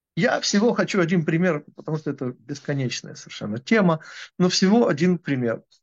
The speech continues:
Мы переносимся, комментарий Виленского Гаона, начало седьмого часа пополудни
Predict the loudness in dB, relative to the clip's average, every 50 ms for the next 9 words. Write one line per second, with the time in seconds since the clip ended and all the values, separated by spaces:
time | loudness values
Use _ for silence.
0 | _ 0 2 2 2 2 2 2 4 4 4 2 2 0 -2 -6 -8 -8 -10 -10
1 | -10 -12 -12 -14 _ _ _ _ _ _ _ _ _ _ _ -2 2 2 2 2
2 | 2 2 2 4 4 2 2 0 -2 _ _ -6 -2 0 0 2 2 0 -2 -4
3 | -6 -6 -6 -4 -2 -2 0 0 0 -2 -4 -6 -12 -14 _ _ _ _ _ _
4 | _ _ _ _ _ _ _ _ _ _ -2 -2 -2 0 -2 -2 0 0 0 0
5 | 0 0 -2 -2 -4 -4 -6 -4 -4 -2 -2 -2 -2 -2 -4 -6 -8 -10 -10 -10
6 | -8 -6 -4 -4 -4 -4 -6 -6 -6 -6 -6 -6 -6 -8 _ _ _ _ -8 -8
7 | -6 _ -6 -4 -4 -4 -4 -4 -6 -6 -8 -8 -8 -6 -6 -8